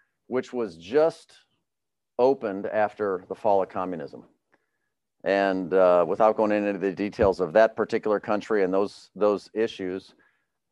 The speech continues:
what's maybe the most important for this conversation today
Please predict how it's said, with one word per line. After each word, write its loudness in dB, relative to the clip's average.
what's -2
maybe 0
the -2
most -2
important -6
for -6
this -6
conversation -2
today -2